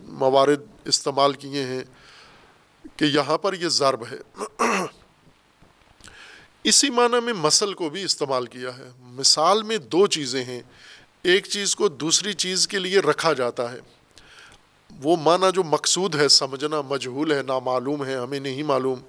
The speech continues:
उसे हम समझना चाहते हैं।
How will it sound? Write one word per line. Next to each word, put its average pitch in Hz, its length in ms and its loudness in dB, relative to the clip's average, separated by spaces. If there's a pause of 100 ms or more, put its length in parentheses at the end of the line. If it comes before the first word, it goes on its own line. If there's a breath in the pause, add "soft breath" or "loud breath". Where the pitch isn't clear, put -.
(1000 loud breath)
उसे 220 220 0
हम 196 180 -2
समझना 156 460 0
चाहते 123 300 -4
हैं। 123 240 -18